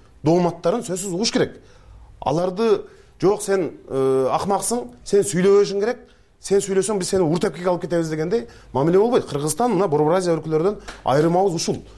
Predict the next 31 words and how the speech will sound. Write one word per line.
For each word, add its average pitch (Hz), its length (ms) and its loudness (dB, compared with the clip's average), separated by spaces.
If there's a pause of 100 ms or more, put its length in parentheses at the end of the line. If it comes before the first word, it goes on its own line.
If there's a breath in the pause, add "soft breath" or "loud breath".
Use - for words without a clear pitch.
(240 loud breath)
Угушубуз 240 460 4
керек 226 180 0
сөзсүз. 113 340 -4
Мына 208 180 0
кол 233 180 -2
менен 247 300 -2 (460 loud breath)
биз 208 120 0
эмне 285 180 4
үчүн 240 200 -2
айтып 143 100 -6
атабыз? 92 300 -6 (100)
Э, 175 240 2 (240)
Борбордук 190 320 0
шайлоо 202 200 2
комиссиясы 190 440 -2
расмий 180 280 0
айтты. 185 320 -2 (1000 loud breath)
Мына 208 240 -4 (180)
биз 233 140 -2
дагы 294 280 2 (140)
кыйкырып 220 260 0
чыксак - 220 -4
болот 117 220 -4
эле. 85 140 -10 (500)
Башындагы 202 680 -2 (240 loud breath)
жанагы 220 400 2 (340 loud breath)
сбой 202 260 2
болуп 214 280 -4
кетти 226 220 -2
го 339 80 2
бир. 165 220 -4